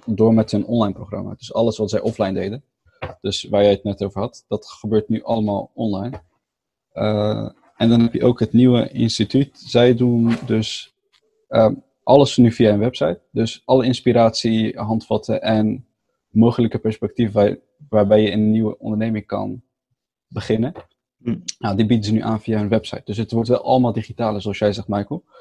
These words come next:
Speaker 2: Hm.
Speaker 1: Maar ik denk nog steeds wel dat het een directe invloed heb-, o-, in-, invloed heeft, ook door wat, eh, Ismail net zei.
Speaker 2: Ja.
Speaker 1: Dat als je daar niet fysiek aanwezig kan zijn, dat het, eh,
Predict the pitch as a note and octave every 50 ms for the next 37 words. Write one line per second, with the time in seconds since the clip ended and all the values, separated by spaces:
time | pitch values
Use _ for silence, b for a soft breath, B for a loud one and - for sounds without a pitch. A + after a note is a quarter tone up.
0 | b b b b b b b - A2 A2+ A#2+ A#2 - - A2 G#2+ G#2+ B2 A#2 A#2+
1 | A#2 - B2 B2+ - - A#2+ A2 A2+ G#2+ - - A#2 A2+ A2+ A2 G#2 G#2 G2+ -
2 | _ _ _ _ _ _ - - G#2+ G2 A#2+ A#2 A2+ A#2+ A2+ - - - A#2+ A#2+
3 | A2+ - G2+ - G2+ G2+ _ - A2 - _ _ _ - _ - A#2+ B2 A2+ -
4 | _ _ _ - A#2 A#2 A#2 - A2 G#2+ - - G#2 G#2 G#2 - _ _ _ _
5 | - - A#2 G#2+ G#2+ A2+ G#2+ G#2+ G#2+ G#2 _ - G#2+ G2+ - - - - G#2+ G2+
6 | G2+ G2+ G2+ - G2+ A2 B2 B2+ _ _ _ _ _ _ _ - - A#2+ A#2 A2
7 | - - _ _ _ _ _ _ _ _ _ _ _ _ _ _ _ _ _ _
8 | _ _ - A2+ B2+ C#3 - A#2+ A2+ A#2 A2+ A2+ A2 - - G#2+ G#2+ G#2+ - A2
9 | G#2+ G#2+ A2+ B2 A#2 - - - G2+ G2 F#2+ - G2+ G2+ G2 A2 G#2+ - A2+ _
10 | - - - -